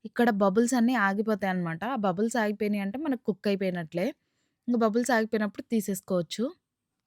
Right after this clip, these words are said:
మీరు కూడా అయితే తప్పకుండా ట్రై చేయండి. ట్రై చేసిన తర్వాత మీరే కామెంట్ చేసి చెప్తారు, చాలా బా వచ్చినాయని చెప్పేసి. ఇంక ఇలాగా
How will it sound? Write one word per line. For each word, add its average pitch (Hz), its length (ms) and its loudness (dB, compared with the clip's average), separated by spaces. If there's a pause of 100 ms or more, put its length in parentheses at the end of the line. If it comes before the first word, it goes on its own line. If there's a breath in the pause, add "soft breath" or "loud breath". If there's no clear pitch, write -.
(160)
మీరు 226 280 6
కూడా 294 180 4
అయితే 262 180 0
తప్పకుండా 247 580 2
ట్రై 226 260 4
చేయండి. 220 440 2
ట్రై 214 260 2
చేసిన 240 300 4
తర్వాత 220 280 0
మీరే 226 280 4
కామెంట్ 214 340 2
చేసి 220 200 2
చెప్తారు, 185 400 -2 (440 soft breath)
చాలా 214 280 4
బా 220 160 4
వచ్చినాయని 208 560 2
చెప్పేసి. 175 440 -2 (680)
ఇంక 247 180 4
ఇలాగా 269 300 0